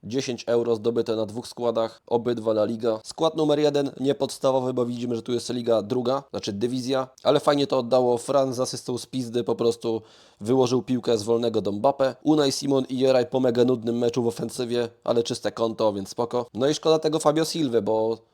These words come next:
kurde, no jebany dobrze punktuje, nawet kiedy nie strzeli gola i nie da asysty. Widzimy, że był celny strzał. Na kapitanie mogłoby to dać te trzydzieści cztery euro. Tak za to wygląda jego pierwszy skład, czyli pięć siedemdziesiąt pięć euro.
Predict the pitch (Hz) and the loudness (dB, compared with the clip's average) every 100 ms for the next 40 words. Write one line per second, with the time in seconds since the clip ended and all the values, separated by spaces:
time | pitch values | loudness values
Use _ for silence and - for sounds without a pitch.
0 | _ _ _ _ - 151 107 101 98 117 | _ _ _ _ -4 -2 0 -2 0 2
1 | 131 139 143 139 143 127 117 107 101 - | 2 2 2 2 0 0 0 -2 -4 -8
2 | 117 113 117 113 113 110 107 117 110 110 | -8 -4 0 2 2 -2 -4 -4 -2 -2
3 | 113 _ _ - 110 - 123 113 113 127 | -4 _ _ -12 -10 -4 -4 -2 0 0
4 | 117 120 113 110 110 - 113 110 120 113 | 0 0 0 0 -6 -4 -4 -4 -4 -2
5 | 107 117 120 120 117 113 - 120 127 127 | -2 -2 -2 -2 -2 -2 0 0 0 -2
6 | 135 151 143 143 139 135 123 120 120 117 | 0 0 2 2 2 0 -2 -2 0 0
7 | 120 120 - 117 117 - - 107 90 95 | 0 -2 -6 -6 -6 -6 -4 -2 -2 -4
8 | 90 - - 127 135 135 127 131 131 123 | -6 -6 -2 2 2 2 -2 -2 0 0
9 | 123 120 139 - 131 - 131 - 123 117 | 0 0 0 0 -8 -2 -2 -2 -4 -4
10 | 110 _ _ 131 127 120 - 117 117 117 | -8 _ _ -4 -2 -2 -4 -2 -2 -2
11 | 110 104 104 120 123 123 | -6 -6 -4 -2 0 0